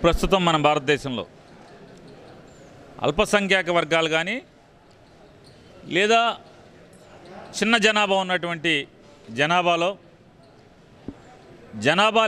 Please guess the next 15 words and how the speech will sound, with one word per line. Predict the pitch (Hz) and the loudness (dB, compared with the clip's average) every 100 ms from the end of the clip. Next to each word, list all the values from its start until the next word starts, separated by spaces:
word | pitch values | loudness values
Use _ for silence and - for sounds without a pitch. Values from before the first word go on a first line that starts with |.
| 202 | 2
లెక్కల | 190 196 190 180 | 0 -2 -2 -2
కోసం | 175 185 165 143 - - - - - - - - - - - - - - | -4 -4 -10 -12 -20 -20 -20 -20 -20 -20 -20 -20 -20 -20 -20 -20 -14 -2
కొత్త | 156 - 208 | -2 0 0
నియమాలు | 190 196 190 180 | 0 0 2 2
ఏదైతే | 180 185 175 170 | 2 2 0 -4
ఉన్నాయో, | 165 165 190 214 - - - - - - - - - - - - - - | -2 -2 -2 -4 -12 -20 -20 -20 -20 -20 -20 -20 -20 -20 -20 -20 -18 -2
జనాభా | 131 180 196 190 | 0 2 4 4
లెక్కలు | 185 185 175 - | 2 0 -2 -2
సేకరించేప్పుడు | 165 175 170 147 160 160 160 139 - - - - - - - - - | -4 -4 -6 -4 -4 -4 -8 -10 -18 -20 -20 -20 -20 -20 -20 -12 0
దానిలో | 143 185 185 175 | 2 2 0 0
పొందుపరిచినటువంటి | 202 214 214 185 196 180 170 160 156 | 0 0 0 0 -2 -2 -2 -2 -2
అంశాలు | 180 220 202 160 - - - - - - - - - 117 | 0 0 0 -2 -8 -20 -20 -20 -20 -20 -20 -20 -8 -2
అనవసరమైనటువంటి | 180 214 202 202 196 190 175 175 165 214 190 - _ _ 156 | 0 0 0 0 0 -2 -4 -6 -2 -2 -4 -14 _ _ -8
కొత్త | 160 - 208 185 | -8 -2 0 0
అంశాలని | 180 202 196 190 | -4 -4 -4 -4